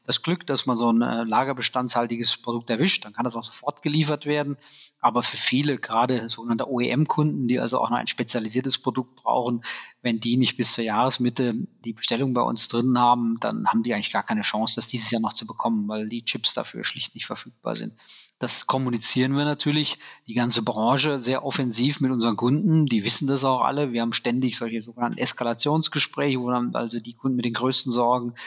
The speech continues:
versuchen, dann irgendwelche technischen Alternativen zu finden oder was man alles macht, so wie wir mit unseren Zulieferern auch arbeiten.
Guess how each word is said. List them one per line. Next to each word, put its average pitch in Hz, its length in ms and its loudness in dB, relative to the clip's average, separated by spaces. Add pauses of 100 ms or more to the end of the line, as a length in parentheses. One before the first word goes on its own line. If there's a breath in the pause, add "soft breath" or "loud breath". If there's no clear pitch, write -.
(140 loud breath)
versuchen, 123 360 -2
dann 131 120 2
irgendwelche 123 480 2
technischen 131 380 0
Alternativen 135 640 0
zu 117 120 0
finden 135 340 -2
oder 117 160 0
was 120 160 0
man 113 140 2
alles 107 180 -2
macht, - 220 4
so 120 160 0
wie 120 120 2
wir 123 80 6
mit 120 120 2
unseren 127 260 2
Zulieferern 123 440 0
auch 139 180 2
arbeiten. 117 560 -2